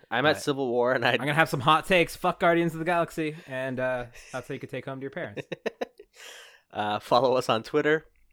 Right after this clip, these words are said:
Speaker 1: at Jump Cut F M.
Speaker 2: <laughs>
Speaker 1: I'm not gonna address it right now. We gotta, we gotta do this properly. You know what I'm saying?
Speaker 2: Yep. Follow, uh, follow, yeah, Jump Cut F M on Twitter. Follow at Jar of Dean.
Speaker 1: Our
Speaker 2: Dots
Speaker 1: editor.
Speaker 2: in the middle of that.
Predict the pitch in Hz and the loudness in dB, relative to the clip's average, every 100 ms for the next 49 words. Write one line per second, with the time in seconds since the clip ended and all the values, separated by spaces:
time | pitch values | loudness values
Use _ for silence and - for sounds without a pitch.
0 | _ _ _ _ _ - - 101 - - | _ _ _ _ _ -12 -4 2 4 4
1 | - 403 277 - - 403 120 784 - 151 | 6 6 8 8 6 4 6 4 2 0
2 | 185 185 175 147 147 151 151 175 160 160 | 8 8 8 6 6 4 6 4 4 4
3 | 165 196 202 _ - - _ _ _ 131 | 2 2 0 _ -20 -20 _ _ _ -2
4 | 131 135 127 117 110 110 - - - - | 2 4 4 2 0 -4 -10 -20 -20 -20
5 | - 127 131 123 131 123 - 123 117 101 | -10 0 2 2 0 -4 -2 0 0 -4
6 | 98 101 104 104 - 117 131 156 160 - | -10 -12 -12 -14 -8 -4 -4 -4 -14 -20
7 | _ _ - _ _ - 214 - - 190 | _ _ -20 _ _ 0 0 0 2 6
8 | 202 202 180 170 147 - 175 180 175 170 | 6 6 6 4 2 0 2 2 0 0
9 | 143 - 165 170 185 175 160 165 165 170 | 0 2 2 2 2 0 0 2 2 0
10 | 175 160 147 - 165 165 165 170 160 147 | -6 -8 -4 0 2 2 0 -2 0 2
11 | 143 156 123 151 151 147 127 120 147 156 | 0 -4 4 4 6 2 -2 -2 0 0
12 | 160 175 175 _ - 107 - 135 151 - | -2 -4 -10 _ -6 -4 0 2 0 0
13 | 156 151 151 151 151 151 147 | -2 -2 -2 -2 0 -2 -4